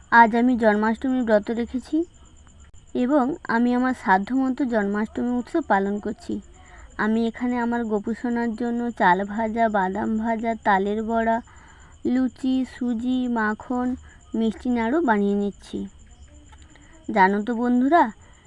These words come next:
এই প্রথম আমি তালের বড়া বানালাম। কেমন হবে সেটা আমি বলতে পারবো না। আমার এই সমস্ত পদ রান্না হওয়ার পর আমার ছেলেকে আমি সাজালাম কৃষ্ণ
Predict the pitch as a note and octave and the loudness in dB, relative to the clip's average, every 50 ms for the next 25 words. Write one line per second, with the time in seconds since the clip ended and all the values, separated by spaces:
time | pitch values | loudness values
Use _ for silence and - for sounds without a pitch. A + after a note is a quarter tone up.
0 | - - - - - - A3 A#3+ A3+ - A3+ G3+ G3+ - C#4 D#4 D4+ - - - | -20 -20 -20 -8 -2 -2 -2 0 0 0 0 0 0 2 2 2 2 0 -4 -18
1 | - - - - - - A#3+ B3 C#4+ D4 B3 B3+ E4 - - - - - - B3+ | -20 -20 -20 -8 -2 0 4 4 6 4 4 4 0 -2 -4 -10 -8 0 4 4
2 | A3 G3+ G3+ G3+ G3+ G3+ G#3+ A3 A#3+ D4 D#4 B3 G#3+ G#3 G#3 G3+ G3+ G3+ G3 G3 | 4 4 4 2 0 0 0 2 4 4 4 4 4 2 2 0 0 0 -2 -2
3 | G#3 G#3 - - - - - - - - - - - - - - - - G#3 G#3 | -6 -8 -12 -20 -20 -20 -20 -20 -20 -20 -20 -20 -20 -20 -20 -8 -2 2 2 4
4 | G#3 G#3+ A3 A3+ A#3 A#3+ A3+ D4 C#4 - C4+ A#3 G3+ - A3 A3 A3 A#3 A#3+ G#3+ | 4 2 2 2 0 0 0 0 0 0 -2 -4 0 0 0 2 2 0 0 0
5 | A3 A3 G#3 F#3+ - G#3 G3+ G3 F#3 F#3+ F#3 G3 F#3+ G3 G#3 G3 - - - - | 0 0 0 -2 -4 -2 0 0 0 0 0 -2 -2 -2 -4 -6 -8 -12 -20 -20
6 | - - - - - - - - - - - - A#3 A#3 B3+ C4+ C#4+ D4 A#3+ A#3 | -20 -20 -20 -20 -20 -20 -20 -20 -20 -12 -6 -2 0 2 2 2 2 2 0 0
7 | A3 - - B3+ A#3+ B3 B3+ B3 - - D4 C4+ - B3+ A#3+ A#3+ B3 C#4+ B3+ A3 | -2 -2 -2 0 0 0 0 -2 -2 -2 -2 -2 0 -2 -2 -2 -2 -2 0 0
8 | G#3 G3+ G#3 G#3+ A3 A3+ A3 B3 C4 B3+ B3+ - D4+ C#4+ A3+ B3 D#4 - - - | 0 0 0 -2 -2 -2 -2 -2 -2 -2 -2 -2 -2 -2 -2 -4 -6 -10 -16 -20
9 | - - - - - - - - - G#3+ G#3+ G#3+ G#3+ - - - A3 G#3+ A3+ G#3+ | -20 -20 -20 -20 -20 -20 -12 -8 -4 -2 -2 -2 -2 -4 -6 -6 -4 -4 -6 -4
10 | - A#3+ A#3 A#3 A#3+ A3+ - A#3+ G3+ G3+ G#3 G#3 G#3 G#3 A3 A3 - A3 G#3 - | -4 -2 -2 -2 -2 -4 -4 -6 -4 -4 -4 -4 -4 -4 -4 -4 -6 -8 -8 -6
11 | - A#3+ | -4 -2